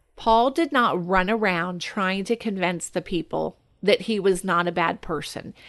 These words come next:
He did not spend the next few minutes rationalizing who he was and what his mission was and what God had called him to do. Verse five says that he shook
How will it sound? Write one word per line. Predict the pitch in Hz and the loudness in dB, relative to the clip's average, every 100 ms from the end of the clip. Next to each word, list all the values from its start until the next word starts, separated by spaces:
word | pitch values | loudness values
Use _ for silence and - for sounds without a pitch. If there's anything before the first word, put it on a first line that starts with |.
| - - | -20 -20
He | - 254 269 | -2 0 2
did | 277 285 220 | 0 -2 0
not | 196 196 - | 0 0 -2
spend | - - 208 185 170 | -10 0 2 2 0
the | 180 | -2
next | 175 - - | -2 -2 -6
few | - 233 247 | -2 -2 0
minutes | 202 165 147 - - - - _ _ _ _ | 0 -2 -4 -8 -10 -10 -12 _ _ _ _
rationalizing | 170 170 185 233 - 202 170 170 170 170 170 156 180 175 _ _ _ _ | -6 2 4 2 0 -2 0 0 0 -4 -4 -6 -6 -12 _ _ _ _
who | - 254 269 | 0 2 2
he | 302 | 0
was | 247 196 185 185 170 | 4 4 4 2 -2
and | - 190 | -6 -2
what | 185 208 | 0 0
his | 220 202 | -2 0
mission | 185 185 220 185 | -4 -2 -4 -2
was | 175 175 175 - - | 0 2 0 -4 -6
and | 175 | -4
what | 175 - | -4 0
God | 175 180 | 2 2
had | 185 - | -2 -4
called | 175 175 | 0 0
him | 175 165 | -2 -8
to | 156 | -8
do. | 160 156 143 - - _ _ - - _ _ 185 | -4 -4 -4 -8 -16 _ _ -20 -20 _ _ 4
Verse | 226 254 | 4 6
five | 247 220 220 | 6 6 4
says | - 208 175 165 160 - - - _ _ | 0 0 2 2 -2 -8 -16 -20 _ _
that | 196 175 | 0 0
he | 185 170 | 0 -2
shook | - - 254 262 | -2 2 2 2